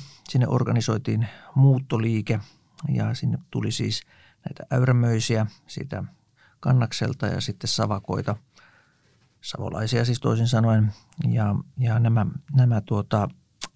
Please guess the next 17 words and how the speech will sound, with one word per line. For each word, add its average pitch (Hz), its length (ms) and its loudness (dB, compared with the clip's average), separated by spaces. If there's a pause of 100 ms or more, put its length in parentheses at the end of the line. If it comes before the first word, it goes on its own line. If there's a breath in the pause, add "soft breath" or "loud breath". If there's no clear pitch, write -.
(220)
suomalaiset 107 800 0 (760 soft breath)
muuttajat 107 680 2 (100)
muodosti 104 440 4
tän, 101 320 -2 (260 loud breath)
tän, - 220 -2 (160)
eh, 117 300 -4 (180)
uuden 104 400 0
asujaimiston. 101 840 0
Siellähän 110 440 -2
oli 120 160 2
sitten - 260 -4
vanhastaan 113 460 2
myös 107 240 2
näitä 107 280 0
inkeroisia 113 640 2
tai 98 120 -4
inkerikköjä, 107 600 -2